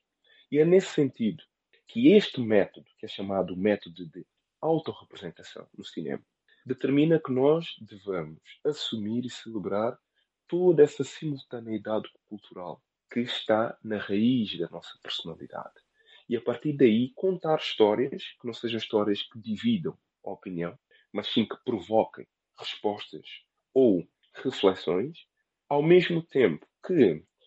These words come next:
assuntos que possam não ter a ver necessariamente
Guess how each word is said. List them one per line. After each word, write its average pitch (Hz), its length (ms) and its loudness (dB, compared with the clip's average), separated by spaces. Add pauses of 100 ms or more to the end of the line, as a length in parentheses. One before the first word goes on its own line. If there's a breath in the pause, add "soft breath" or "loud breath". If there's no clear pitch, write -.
(160)
assuntos - 1040 0
que - 100 -20
possam 151 300 -2
não 123 120 0
ter 120 200 2
a 104 60 2
ver 104 200 0
necessariamente 110 880 -4